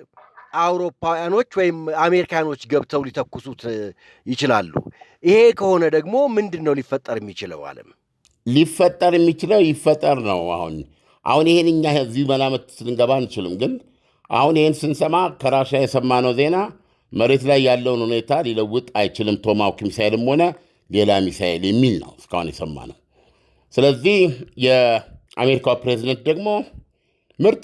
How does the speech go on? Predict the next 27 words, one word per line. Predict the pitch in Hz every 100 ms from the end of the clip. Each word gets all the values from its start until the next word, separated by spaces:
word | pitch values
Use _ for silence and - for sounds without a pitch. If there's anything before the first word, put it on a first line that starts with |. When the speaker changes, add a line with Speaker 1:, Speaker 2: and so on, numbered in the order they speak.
| 208
Speaker 2:
ምርጥ | 208
የአሜሪካ | 165 156 147 139 143
መሳሪያዎችን | 135 143 131 - 254
እሸጣለሁ» | 127 - 123 120
ነው | 90
ያሉት | 71 69 - - - _ _ _ _ _
ለዩክሬን። | 98 113 110 92 78 -
«Top | 156 185 180
of | 180 170
the | 165
list» | 190 180 -
ነው | 110
ያሉት። | 87 69 _ _ _ _ _ -
እና | 107 156
አሁን | 185 156 170
ቶማሃውክ | 147 160 151 151
ሚሳይል፣ | 143 139 147 170 196 - _ _ _
አ፣ | 127 127
ሊሰጡ፣ | 127 139 151 143 147 135 127 117 110 107
ለመሸጥ | 117 123 123 123
መቃረባቸው | 120 123 131 139 135 156
ደግሞ | 190 269 277 _ _ -
ቃላቸውን | 123 117 - 175 202
የሚያረጋግጥ | 196 190 180 175 165 -
ነው። | 71 62 _ _ _ -
ሁለተኛ፣ | 151 156 175 175 214 180
አንድም | 190 202 214 220